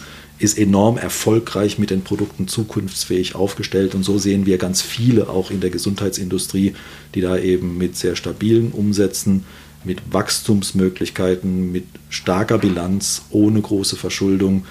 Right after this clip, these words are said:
ja, alle Attribute mitbringen, um auch dauerhaft, ja, die Mittel zu erwirtschaften,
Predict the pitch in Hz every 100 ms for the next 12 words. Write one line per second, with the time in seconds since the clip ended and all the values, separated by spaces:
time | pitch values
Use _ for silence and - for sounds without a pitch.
0 | - - - - 85 107 104 110 - 104
1 | 104 101 95 95 - 95 95 95 87 -
2 | - 87 95 95 92 - - - - -
3 | - - 95 82 87 - 104 95 104 107
4 | 104 - 95 98 - 95 - 95